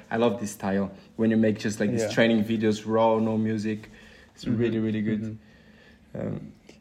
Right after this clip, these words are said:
Speaker 2: Um, yeah, they're, they're some of our f-, funnest videos to, to make, just the raw training videos. We've got one for Vienna coming next week with, um,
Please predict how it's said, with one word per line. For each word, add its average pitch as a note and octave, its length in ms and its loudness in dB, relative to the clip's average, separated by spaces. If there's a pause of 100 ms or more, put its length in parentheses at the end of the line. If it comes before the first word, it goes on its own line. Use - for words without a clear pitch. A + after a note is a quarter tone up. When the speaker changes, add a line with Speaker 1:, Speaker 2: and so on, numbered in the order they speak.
Speaker 2:
Um, A2+ 220 4
yeah, B2 220 6
they're, B2 260 6
they're B2 220 4
some A2+ 200 2
of G#2+ 120 2
our G#2 120 6
f-, - 340 -10
funnest G2+ 580 -2
videos G#2 680 -6
to, A2 180 -4
to - 160 -6
make, G2+ 380 -2
just - 260 -8
the G#2 220 -2
raw G#2+ 460 0
training G#2 420 -2
videos. G#2 320 -4
We've A2 120 -4
got A#2+ 160 8
one A2 220 4
for G#2+ 240 4
Vienna G#2+ 420 4
coming G#2 300 0
next G#2 260 -4
week G#2 480 -6
with, G#2+ 260 -2
um, G#2+ 300 -2